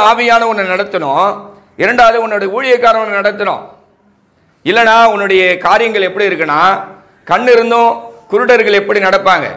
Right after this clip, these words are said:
செவரை பிடிச்சி பிடிச்சி நடப்பாங்க, பார்த்துக்கிறீங்களா? நல்ல கவனிங்க, செவரை பிடிச்சி பிடிச்சி பிடிச்சி பிடிச்சி நடந்து போவாங்க, பார்த்தீங்களா? ஆவியான உன்னை கரம் பிடித்து நடத்தலை அப்படின்னா உன் வாழ்க்கை இப்படி தான் இருக்கும்.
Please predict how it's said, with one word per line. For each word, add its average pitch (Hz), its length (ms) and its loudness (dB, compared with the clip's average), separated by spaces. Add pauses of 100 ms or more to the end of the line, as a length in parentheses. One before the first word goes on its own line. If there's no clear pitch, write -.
(160)
செவரை 208 240 0
பிடிச்சி 196 320 -4
பிடிச்சி 190 340 -4
நடப்பாங்க, 175 340 0
பார்த்துக்கிறீங்களா? 165 540 0 (1400)
நல்ல 170 180 -2
கவனிங்க, 185 300 0 (680)
செவரை 240 300 2
பிடிச்சி 214 280 -2 (100)
பிடிச்சி 190 360 -2
பிடிச்சி 180 320 -6
பிடிச்சி 185 240 -4
நடந்து 190 240 -2
போவாங்க, 170 300 2
பார்த்தீங்களா? 156 380 0 (960)
ஆவியான 247 440 2
உன்னை 226 260 2
கரம் 208 240 0
பிடித்து 220 260 0
நடத்தலை 180 480 0 (220)
அப்படின்னா 170 280 -4
உன் 190 180 -2
வாழ்க்கை 190 180 0
இப்படி 175 180 -6
தான் 175 140 2
இருக்கும். 127 240 -4